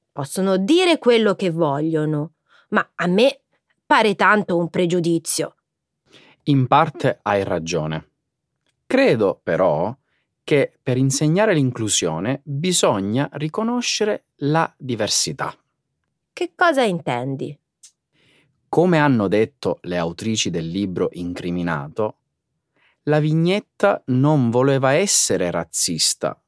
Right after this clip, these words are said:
Speaker 2: ma rappresentare il desiderio ardente di un bambino straniero di comunicare e integrarsi in una nuova realtà.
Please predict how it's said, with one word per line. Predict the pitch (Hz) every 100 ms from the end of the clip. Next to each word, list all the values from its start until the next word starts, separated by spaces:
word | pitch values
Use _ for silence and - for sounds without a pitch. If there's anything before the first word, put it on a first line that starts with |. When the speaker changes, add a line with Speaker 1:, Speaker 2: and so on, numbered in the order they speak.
| _ 139
Speaker 2:
ma | 151 165 87 _
rappresentare | - 131 - 156 - 156 156 151 107 87 87 -
il | 120 117
desiderio | 123 123 127 120 139 156 139
ardente | 120 98 95 87 78 80 101 -
di | 101
un | 107 101
bambino | 101 98 123 123 90
straniero | - - 110 110 90 82 120 185 - - - - -
di | - 156
comunicare | 160 175 196 233 - 185 175 175 -
e | 160
integrarsi | 156 165 190 170 131 120 - - 139 131
in | 127 123
una | 123
nuova | 123 110 101 98 101 -
realtà. | 95 90 80 - 80